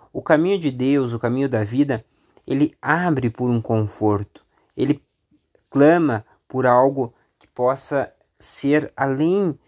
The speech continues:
do abraço, que possa envolver situações que a matéria seja importante de alguma forma. Então, o amor precisa sempre vencer. É preciso ter uma fé,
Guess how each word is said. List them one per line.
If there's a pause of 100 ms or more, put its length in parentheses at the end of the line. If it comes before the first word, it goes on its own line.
(440)
do
abraço,
que
possa (540)
envolver
situações (500)
que
a
matéria (320)
seja
importante
de
alguma
forma. (720)
Então, (300)
o
amor
precisa
sempre
vencer.
É
preciso
ter (300)
uma
fé,